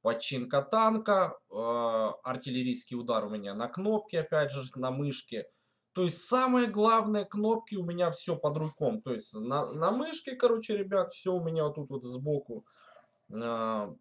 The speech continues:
самое главное. И всё, Q, E, всё рядом. Прям просто вообще рядышком. R там У меня там, э, <clears throat> на R в данный момент стоит, э, отдача команд всяких разных.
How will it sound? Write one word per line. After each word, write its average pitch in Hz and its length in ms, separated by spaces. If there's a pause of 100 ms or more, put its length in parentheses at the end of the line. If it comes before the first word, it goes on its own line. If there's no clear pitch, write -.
(420)
самое 139 400
главное. 123 520
И 220 200
всё, 269 340
Q, 262 400
E, 233 300
всё 240 260
рядом. 139 400
Прям 131 240
просто 180 300
вообще 131 280
рядышком. 87 640
R 107 300
там 90 400 (400)
У - 20
меня 107 220
там, 78 720 (100)
э, 180 380 (840)
<clears throat> - 0
на 110 460
R 110 180
в 123 80
данный 117 240
момент 117 340
стоит, 110 420 (100)
э, 101 280
отдача 104 400
команд 165 600
всяких 143 480
разных. 113 520